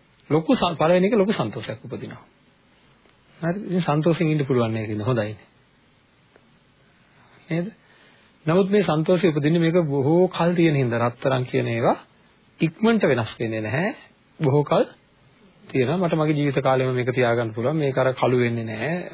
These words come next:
දැන් මේ රත්තරන් වෙනස් වෙන්නේ නැහැ කියන එක නෙවෙයි. රත්තරන් අනිත්‍ය ස්වභාවය තියෙන එකක්. නමුත් ඒක වෙනස් වෙන්න ගත වෙන කාලය අනිත් ඒවාට සාපේක්ෂව, අ, වැඩි හින්දා ඒකේ වටිනාකමක් තියෙනවා.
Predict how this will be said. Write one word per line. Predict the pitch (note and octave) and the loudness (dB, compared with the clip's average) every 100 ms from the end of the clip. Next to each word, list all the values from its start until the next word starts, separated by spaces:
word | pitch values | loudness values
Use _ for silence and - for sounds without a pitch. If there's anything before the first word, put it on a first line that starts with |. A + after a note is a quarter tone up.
| - | -18
දැන් | D#3+ B2 | -14 -12
මේ | A#2 A#2+ | -8 -8
රත්තරන් | B2+ A#2 - B2+ | -6 -8 -2 -2
වෙනස් | A#2+ A#2 - | 0 -4 -2
වෙන්නේ | B2 | -2
නැහැ | B2+ C3 | 0 0
කියන | C#3+ | 0
එක | C#3+ | 0
නෙවෙයි. | C3 A#2 C3 | 0 0 0
රත්තරන් | C3 - A#2+ B2 | -2 -4 -6 -4
අනිත්‍ය | A#2+ A#2 B2 | -6 -6 -2
ස්වභාවය | B2+ A#2 C#3 C3 | 0 2 2 2
තියෙන | C#3 B2+ | 2 0
එකක්. | A#2 D3+ - - - - - - - | -2 -6 -6 -18 -20 -20 -20 -20 -20
නමුත් | - D3 D#3 | -2 0 2
ඒක | D3+ | 2
වෙනස් | D#3+ D3+ C#3+ - | 2 2 0 0
වෙන්න | C#3+ | 0
ගත | C#3 C3+ | 2 2
වෙන | C#3+ C#3 | 0 0
කාලය | C3 B2+ B2+ D3 | 0 2 2 4
අනිත් | G3+ C#3 B2+ - | 2 0 -2 0
ඒවාට | B2+ B2 | 0 0
සාපේක්ෂව, | C3 A#2 B2 A#2 - F#3+ - - _ _ _ _ _ - | -2 -2 -4 -6 0 0 0 -10 _ _ _ _ _ -10
අ, | B2 | -4
වැඩි | A#2+ A#2+ C3 | 0 0 2
හින්දා | C#3 B2 G#2+ A2+ | 0 -2 -4 -2
ඒකේ | E3 D3 E3+ | 0 0 0
වටිනාකමක් | C#3+ D3 A#2+ A#2 D#3+ | 0 -2 -2 -2 -4
තියෙනවා. | - G#2+ - | -4 -12 -12